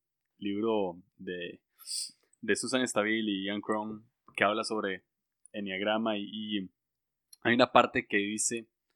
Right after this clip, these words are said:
en, en el episodio de los cuatro, dice, "Todo sobre los cuatro o románticos".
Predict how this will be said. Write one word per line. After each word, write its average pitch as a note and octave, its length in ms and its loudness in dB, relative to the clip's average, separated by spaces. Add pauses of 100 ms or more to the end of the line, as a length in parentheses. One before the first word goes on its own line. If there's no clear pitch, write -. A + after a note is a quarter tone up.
(520)
en, G2+ 160 0 (300)
en G2+ 160 -2
el G2 120 -6
episodio G#2+ 360 -2
de A#2+ 80 0
los G#2+ 140 -6
cuatro, A2+ 320 -2
dice, G#2 200 -8 (120)
"Todo C3+ 320 4
sobre G#2 340 -6
los F#2 300 -18
cuatro G#2 360 -6 (600)
o G2 160 -2
románticos". F2 760 -12